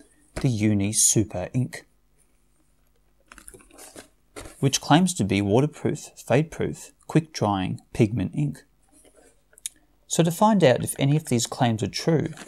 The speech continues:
what I've done is that I have collected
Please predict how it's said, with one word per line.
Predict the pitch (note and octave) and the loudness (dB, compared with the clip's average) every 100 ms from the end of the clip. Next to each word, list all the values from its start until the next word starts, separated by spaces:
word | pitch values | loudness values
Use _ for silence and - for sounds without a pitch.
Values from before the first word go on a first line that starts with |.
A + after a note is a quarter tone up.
| - - _ _ _ _ | -20 -20 _ _ _ _
what | G3+ | 0
I've | A#2+ | 0
done | - C3+ A2+ - | 2 2 0 -4
is | C3 A#2 | -4 0
that | B2+ A#2+ - _ _ _ _ - | 2 0 -4 _ _ _ _ -2
I | D#3 | 2
have | D3 A#2 - | 4 2 0
collected | C3 C3+ - - - | 2 2 0 -6 -6